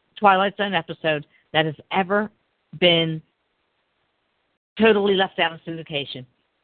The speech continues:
It was never permitted to be aired again. Uh, that was part that the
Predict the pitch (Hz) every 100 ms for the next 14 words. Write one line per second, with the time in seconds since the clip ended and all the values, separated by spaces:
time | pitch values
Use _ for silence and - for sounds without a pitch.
0 | _ _ - - 175 165 180 180 175 190
1 | - 185 180 170 165 160 160 156 156 156
2 | 160 156 151 - _ _ _ 151 156 208
3 | 214 208 170 - 208 185 170 170 - -
4 | 175 165